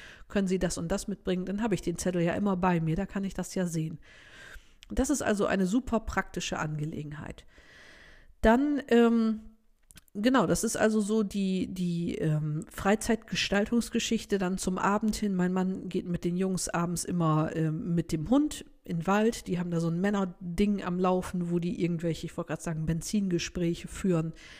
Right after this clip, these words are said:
Da bin ich also nicht mit dabei. Das hat sich also auch so bewährt, dass er am Nachmittag mit denen dann geht. Das hat er schon gemacht, da konnten die noch gar nicht laufen mit Kinderwagen und so weiter. Das meine ich eben mit,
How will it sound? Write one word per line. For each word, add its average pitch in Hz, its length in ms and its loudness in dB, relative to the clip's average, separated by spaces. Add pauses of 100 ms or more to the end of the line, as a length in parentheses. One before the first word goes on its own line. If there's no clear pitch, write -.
(160)
Da 180 80 -6
bin 175 140 -2
ich - 140 -6
also 175 180 -2
nicht 202 220 -2
mit 185 160 -4
dabei. 170 380 0
Das 165 200 -6
hat 175 120 -6
sich - 160 -8
also 165 200 -4
auch 202 140 -2
so 175 360 0 (400)
bewährt, 180 440 2
dass 165 140 -2
er 175 160 -2
am 165 120 -2
Nachmittag 180 540 -4
mit 175 200 -2
denen 170 240 0
dann 175 180 -2
geht. 202 240 -2
Das - 140 -6
hat 175 80 -6
er 165 80 -4
schon 160 180 -6
gemacht, 160 300 -4
da 170 60 -2
konnten - 260 -6
die 165 100 -2
noch 165 160 -6
gar 165 160 -4
nicht 165 160 -8
laufen 175 380 -2
mit - 160 -6
Kinderwagen 170 540 -4
und 165 200 -10
so 165 140 -8
weiter. 170 340 -4 (400)
Das 208 160 -2
meine 220 240 4
ich - 140 -2
eben 185 260 0
mit, 170 320 -2